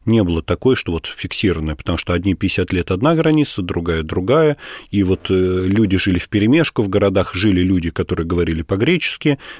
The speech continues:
в селе вокруг жили люди, которые говорили на славянском языке, на тот момент пусть чуть-чуть с диалектами, но все-таки еще единым для всех славянских народов. И Кириллу и Мефодию никто не давал и не посылал,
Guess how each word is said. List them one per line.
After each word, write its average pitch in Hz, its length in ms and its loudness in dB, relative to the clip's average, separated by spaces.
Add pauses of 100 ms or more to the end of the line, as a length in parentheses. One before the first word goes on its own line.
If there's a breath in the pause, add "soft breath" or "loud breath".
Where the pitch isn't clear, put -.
в - 120 -2
селе 98 420 2
вокруг 85 600 -2
жили 87 300 -2
люди, 87 260 0
которые 87 340 -4
говорили 85 360 -2
на 87 100 -2
славянском 104 640 2
языке, 113 340 0
на 95 140 2
тот - 200 0
момент 98 380 0 (220 loud breath)
пусть - 280 0
чуть-чуть - 420 -2 (140 loud breath)
с 98 80 -4
диалектами, 107 580 2
но 90 60 2
все-таки - 340 -2
еще - 180 0
единым 95 560 2
для 95 120 2
всех 127 240 -2
славянских 104 540 -2
народов. 110 460 -2 (400 loud breath)
И 127 100 0
Кириллу 131 460 4
и 104 80 4
Мефодию 104 580 2
никто 110 540 2
не 107 180 2
давал 95 540 2
и 107 100 0
не 98 140 2
посылал, 98 680 0